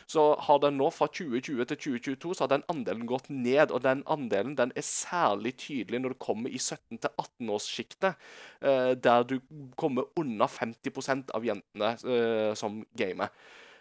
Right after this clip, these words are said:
Eh, den alder-, altså, de er jo ganske likt. Altså, guttene har gått, eh, ned fire prosentpoeng til nittito prosent, så det er jo fortsatt en god del av guttene som gamer. Eh, og så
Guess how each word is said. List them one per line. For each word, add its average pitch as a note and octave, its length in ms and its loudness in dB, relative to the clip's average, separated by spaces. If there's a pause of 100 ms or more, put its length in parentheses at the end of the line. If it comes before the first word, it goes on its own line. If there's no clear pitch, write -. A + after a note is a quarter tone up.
Eh, C3+ 480 6 (340)
den F3 720 4
alder-, B2+ 260 2
altså, E3 220 0
de D#3 280 -10
er B2 200 4
jo E3+ 320 -2
ganske F3+ 280 0
likt. F3+ 380 -4
Altså, E3+ 180 0
guttene E3 460 2
har E3+ 140 2
gått, D#3+ 260 -4
eh, D#3 200 2
ned D#3 420 -2
fire A2+ 360 -2
prosentpoeng A#2+ 720 -2
til B2+ 160 2
nittito B2+ 500 -6
prosent, D3+ 320 -2
så - 160 -4
det A#2+ 120 -2
er - 20 -4
jo B2+ 160 -6
fortsatt - 200 -6
en B2+ 120 -2
god - 160 2
del G#2 140 2
av A2 80 0
guttene G2+ 280 -6
som G#2+ 80 -12
gamer. B2+ 320 2 (480)
Eh, D#3+ 220 4 (100)
og D#3+ 80 -2
så D#3+ 600 4